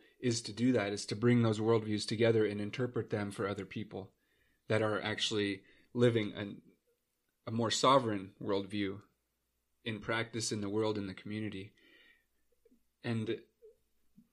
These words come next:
because I, I don't think we can ever control it or say that we have to integrate them on a large scale and to tell people that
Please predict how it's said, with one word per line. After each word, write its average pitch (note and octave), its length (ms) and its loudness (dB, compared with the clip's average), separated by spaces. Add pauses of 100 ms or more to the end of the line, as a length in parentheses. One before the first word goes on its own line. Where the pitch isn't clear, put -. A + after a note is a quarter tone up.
(120)
because B2 300 -2
I, G#2+ 180 2
I C3 60 4
don't C3+ 120 2
think C3 200 0
we B2+ 100 0
can G#2+ 440 -6 (520)
ever A2+ 220 0
control B2 480 4
it A2 100 6
or G#2 80 2
say A#2 300 4
that G#2 180 0
we G#2 120 -4
have G#2+ 240 -4
to G#2 140 0
integrate G#2+ 460 -4
them G2+ 200 -6
on F#2+ 120 -10
a F2+ 80 -12
large F#2 300 -10
scale G2+ 420 -6 (100)
and G#2 160 -10
to - 80 -16
tell F#2+ 220 -6
people G2 360 -10
that G2 180 -10